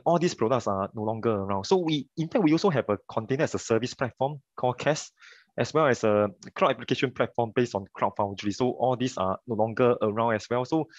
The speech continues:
what we did is we did a streamline on our whole product portfolio. So let me go through this with you. At the bottom, um, this is just the hardware infrastructure, right?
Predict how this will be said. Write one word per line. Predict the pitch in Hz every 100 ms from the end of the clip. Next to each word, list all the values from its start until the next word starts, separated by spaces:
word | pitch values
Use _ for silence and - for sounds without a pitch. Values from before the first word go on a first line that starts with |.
| - -
what | 240
we | 151
did | 139 175
is | 120 -
we | 113 113
did | 185 -
a | 110
streamline | - 147 135 131 127
on | 127 101 - _
our | 98 - 104
whole | 104 131 127 127 _
product | 110 113
portfolio. | - - 117 120 151 - - - - _ _ _
So | 156
let | 147 170
me | 147
go | 147 143
through | - 143 139
this | 120 127
with | 101 -
you. | 117 120 110 -
At | 104
the |
bottom, | - 165 - 220 208 165
um, | 107 104 104 107
this | 160 123
is | -
just | 139 135 - - _ -
the | 104
hardware | 98 147 - 131 131
infrastructure, | 120 104 104 - 98 - - 101
right? | 98